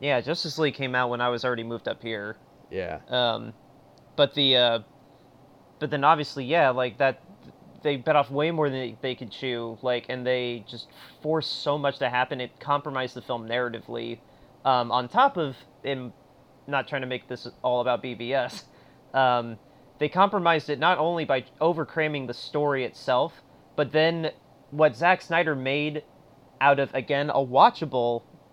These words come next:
Speaker 1: version of the film at three hours long, which
Speaker 2: Mm-hmm.
Speaker 1: really it needed to be,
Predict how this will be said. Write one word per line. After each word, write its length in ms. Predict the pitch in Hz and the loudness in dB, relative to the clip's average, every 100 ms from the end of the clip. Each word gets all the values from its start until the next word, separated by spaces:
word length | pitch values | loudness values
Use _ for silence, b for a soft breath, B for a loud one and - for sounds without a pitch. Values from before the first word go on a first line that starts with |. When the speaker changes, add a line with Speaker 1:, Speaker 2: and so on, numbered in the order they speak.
| _ - - | _ -20 -4
Speaker 1:
version 320 | 160 143 151 | -2 0 -2
of 60 | 131 | -4
the 80 | 127 | -4
film 280 | - 135 123 | 0 0 0
at 160 | - | -6
three 220 | 135 131 | -4 0
hours 300 | 127 117 110 | 2 2 -2
long, 400 | 151 156 117 117 117 _ - - | 2 2 2 -4 -12 _ -16 -6
which 180 | 139 | -6
Speaker 2:
Mm-hmm. 140 | 127 117 | -4 2
Speaker 1:
really 320 | 175 175 151 | 4 4 4
it 100 | 117 | 0
needed 300 | 143 156 104 | -2 -2 -4
to 80 | 113 | -8
be, 340 | 110 110 113 | -8 -8 -10